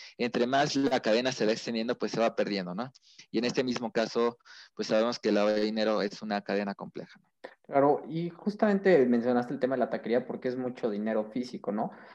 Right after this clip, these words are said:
Speaker 2: Yo creo que a pesar del esfuerzo de las instituciones bancarias para normalizar el uso del, de la banca electrónica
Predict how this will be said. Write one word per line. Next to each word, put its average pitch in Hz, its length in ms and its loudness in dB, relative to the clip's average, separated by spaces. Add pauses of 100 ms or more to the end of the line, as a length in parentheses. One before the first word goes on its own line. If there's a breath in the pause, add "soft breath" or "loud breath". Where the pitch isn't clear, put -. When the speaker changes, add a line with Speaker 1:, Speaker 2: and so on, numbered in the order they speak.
(140 loud breath)
Speaker 2:
Yo 147 80 0
creo 180 200 4
que 131 260 6
a - 120 2
pesar 127 280 0
del 147 100 2
esfuerzo 123 440 0
de 117 60 4
las 104 180 0
instituciones 113 560 -2
bancarias 110 440 0
para 104 180 -6
normalizar 104 460 -6
el 113 60 -4
uso 113 220 -4
del, 98 260 -6
de 113 80 -4
la 101 100 -4
banca 113 280 -4
electrónica 113 760 -4